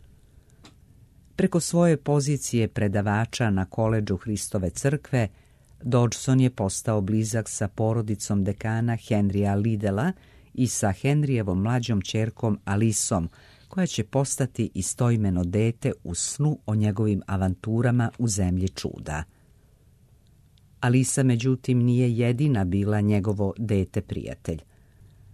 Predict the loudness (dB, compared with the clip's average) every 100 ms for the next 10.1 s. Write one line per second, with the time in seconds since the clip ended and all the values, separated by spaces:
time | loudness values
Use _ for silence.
0 | -20 -20 -20 -12 -4 -2 -2 0 2 2
1 | 2 0 -4 -16 -16 2 2 4 0 0
2 | 0 0 0 2 0 -2 0 0 0 -2
3 | -2 -4 0 2 4 2 2 0 0 -2
4 | -2 -2 -2 -2 0 0 0 -4 -6 -2
5 | -2 -2 -2 2 2 2 -2 -8 -4 -4
6 | -2 -2 0 0 -2 -2 -4 -2 0 2
7 | 2 2 0 0 -2 0 -2 -2 -4 -4
8 | -2 -2 -2 -2 0 2 2 2 2 0
9 | -2 -4 -6 -6 -6 -8 -8 -8 -6 -4
10 | -6